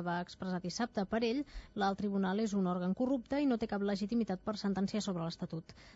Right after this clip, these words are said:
Tardà també refermat el significat històric que ell atribueix a la polèmica frase sobre la monarquia.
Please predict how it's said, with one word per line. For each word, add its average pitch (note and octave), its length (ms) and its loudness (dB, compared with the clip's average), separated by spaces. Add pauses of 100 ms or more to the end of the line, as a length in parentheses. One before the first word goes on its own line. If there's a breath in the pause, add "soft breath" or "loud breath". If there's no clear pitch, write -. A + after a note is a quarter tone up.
(100)
Tardà G3 240 2
també B3+ 320 4
refermat A3+ 480 2
el F3 80 -4
significat G3+ 480 -2
històric G#3+ 500 -2
que F#3 160 0
ell G#3 160 2
atribueix G3 400 0
a G#3 80 2
la F3 60 0
polèmica F3+ 400 0
frase F#3 320 -2
sobre G3+ 240 0
la F3 80 0
monarquia. F3+ 560 2